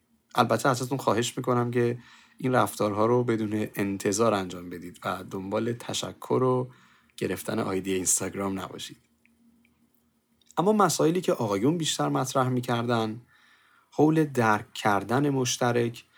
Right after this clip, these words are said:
مسائل مالی و خدمت سربازی می‌گذشت. من یه چیزی رو از منظر خودم بگم. تو همه جای دنیا یک درک مشترکه که وقتی من شما رو دعوت می‌کنم،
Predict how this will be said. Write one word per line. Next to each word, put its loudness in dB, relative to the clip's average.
مسائل -2
مالی 0
و 0
خدمت -6
سربازی -4
می‌گذشت. -18
من 4
یه 4
چیزی 0
رو 2
از 0
منظر 0
خودم -2
بگم. -4
تو 0
همه 4
جای 4
دنیا 4
یک 0
درک 0
مشترکه -4
که -4
وقتی 0
من 0
شما 0
رو 0
دعوت -2
می‌کنم، -12